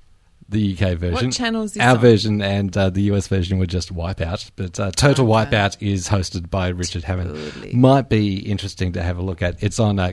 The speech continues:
Speaker 1: Go five nights a week, uh, at six thirty. But for those who, uh, have just joined us recently, uh, they wouldn't have heard our co-, our, our discussions a few years ago now about, uh,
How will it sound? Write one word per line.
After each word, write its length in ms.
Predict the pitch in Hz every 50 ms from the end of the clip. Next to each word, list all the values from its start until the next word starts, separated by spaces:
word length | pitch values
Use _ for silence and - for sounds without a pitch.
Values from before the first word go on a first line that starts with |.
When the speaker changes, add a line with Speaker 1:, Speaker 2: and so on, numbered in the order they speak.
| 98 95
Speaker 1:
Go 340 | - 190 208 180 160 151 135 - _ - - - - - - - - - _ - - _ _
five 260 | - - 117 110 98
nights 200 | 110 107 95 80
a 40 | 101 98
week, 240 | 101 98 - - _ _ _ _
uh, 160 | 92 92 92 -
at 220 | - 92 - -
six 340 | - - 117 104 - - -
thirty. 360 | - 107 104 98 85 90 85 - _
But 440 | - 147 151 131 - - - - - _ _ _ _ _ _ - - - _ _ - _ _ _ _ -
for 160 | _ - 123 113
those 480 | 123 131 139 143 139 127 117 - -
who, 300 | 127 120 110 110 110 104
uh, 200 | 101 101 98 98
have 200 | 95 107 110 98
just 280 | 85 - 123 113 - -
joined 240 | 113 110 101 92 92
us 160 | 87 - -
recently, 800 | 90 92 101 101 - - - 90 80 80 73 - 92 110 120 - _ _ _ -
uh, 500 | 85 85 82 82 80 80 82 82 85 87
they 180 | 90 95 92
wouldn't 260 | 90 90 90 87 85 80
have 100 | 78 -
heard 240 | 98 90 82 85 80 -
our 200 | 82 82 80 82
co-, 180 | - - 87 85
our, 480 | 82 85 90 87 85 82 82 82 87 -
our 300 | - 82 82 85 87 90 - - 156 143 - - _ -
discussions 800 | 127 - - - 160 139 - - 131 113 110 104 87 - - - - - - - -
a 180 | - 101 98
few 220 | 92 - - 156 180
years 320 | 226 233 214 147 107 95 87
ago 200 | 90 92 87 87
now 260 | 92 95 92 92 98 - - - - - -
about, 460 | - 110 95 113 104 101 95 - -
uh, 160 | 110 104 98